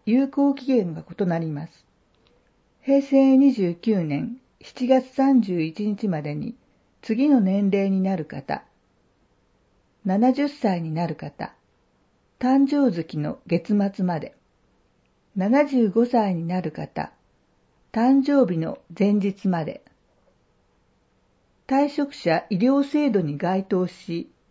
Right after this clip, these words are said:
六十五歳になる方、誕生月の月末まで。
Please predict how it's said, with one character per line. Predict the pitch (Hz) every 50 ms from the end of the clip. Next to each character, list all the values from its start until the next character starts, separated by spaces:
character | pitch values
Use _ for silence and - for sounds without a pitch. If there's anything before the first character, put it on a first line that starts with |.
| _ -
六 | 190 202 196 - 262 262
十 | - 285 285 277
五 | 262 285 294
歳 | 294 294 247 208 175 165
に | 160 160
な | 170 185 175
る | 175 160
方、 | - 156 151 _ - - - _ _ _ _ _ _ _ _ _ _ _ _ _ _ _ _ _ _ _ _ _ _
誕 | - 254 262 277 277 269
生 | 294 294 277 247
月 | 170 170 160 - -
の | 156 147 151 151 - _
月 | - 170 170 - - 208 208 196 202 196
末 | - 185
ま | 180 170 156
で。 | 147 -